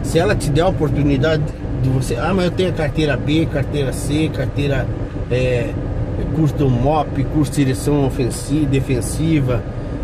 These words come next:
et cetera, et cetera. E, pô, vou trabalhar com uma Kombi." O princípio é assim, a gente começa a subir uma escada pelo primeiro degrau. Porque o cara não vai te dar uma oportunidade de você pegar ali um F H, um Scania, sei lá o que, um MAN, um Veco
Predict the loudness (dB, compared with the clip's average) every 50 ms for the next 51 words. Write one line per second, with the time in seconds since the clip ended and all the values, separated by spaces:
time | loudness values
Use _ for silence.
0 | -2 -2 -2 -2 0 0 2 2 0 2 0 0 0 0 -2 -2 -2 0 0 -2
1 | -2 -4 -6 -6 -4 -4 -4 -4 -4 -4 -6 -4 -2 0 2 4 4 4 2 0
2 | 0 -2 -4 -4 -2 0 2 2 2 2 0 -2 -2 0 0 0 2 2 2 2
3 | 0 0 0 -2 -2 0 -2 0 0 2 4 4 4 2 0 -2 -4 -4 -4 -4
4 | -6 -6 -6 -6 -6 -6 -4 -4 -4 -4 -4 -6 -6 -6 -4 -4 -2 -2 0 0
5 | 0 2 2 2 2 2 2 0 0 0 0 2 2 4 4 4 4 4 4 4
6 | 4 4 4 4 4 4 2 2 2 2 2 2 4 4 4 4 2 0 0 -2
7 | -2 -2 -2 -2 -2 -4 -4 -4 -4 -4 -2 -2 0 0 0 0 0 0 2 0
8 | 0 0 0 -2 -4 -6 -8 -8 -8 -8 -8 -8 -8 -8 -6 -6 -6 -4 -4 -4
9 | -2 -2 -2 -2 -2 -2 -2 0 0 0 0 0 0 2 2 0 0 -2 -2 -4
10 | -4 -2 0 0 2 2 2 2 2 2 0 0 -2 -2 -2 -2 -2 0 0 0
11 | -2 -2 -2 -4 -4 -2 -2 -2 -2 -2 -2 0 0 2 2 2 2 0 0 -2
12 | -2 -2 -2 -2 -2 -2 0 0 2 2 0 -2 -4 -6 -6 -4 -2 -2 0 2
13 | 2 2 2 0 -2 -4 -4 -2 0 2 2 2 2 2 0 -2 -2 -2 -2 0
14 | 0 -2 -2 -2 -2 0 0 0 0 0 -2 -2 0 0 2 2 2 0 0 0
15 | 0 0 0 -2